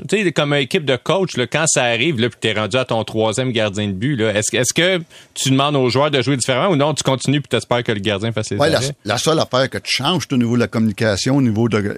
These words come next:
Speaker 2: quand le gardien de but va jouer la rondelle. Tokarski, euh, il était pas trop bon, donc on demandait aux défenseurs de revenir le plus vite, puis de, de prendre possession de la rondelle derrière le filet au lieu de, de, de,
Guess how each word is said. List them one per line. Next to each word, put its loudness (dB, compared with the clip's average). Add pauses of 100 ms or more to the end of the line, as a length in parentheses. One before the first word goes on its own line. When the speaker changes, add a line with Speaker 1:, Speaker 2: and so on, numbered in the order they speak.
Speaker 2:
quand -2
le 0
gardien -4
de -6
but -4
va -2
jouer -2
la 0
rondelle. -2 (420)
Tokarski, -2
euh, 0 (340)
il -6
était -8
pas -4
trop -4
bon, 2
donc -2
on 2
demandait -2
aux 0
défenseurs -4
de -2
revenir -2
le -4
plus -6
vite, -2 (100)
puis -2
de, 0 (340)
de 2
prendre 2
possession 0
de 4
la 4
rondelle 2
derrière 0
le 0
filet -2
au 0
lieu 2
de, -2 (340)
de, 0
de, -4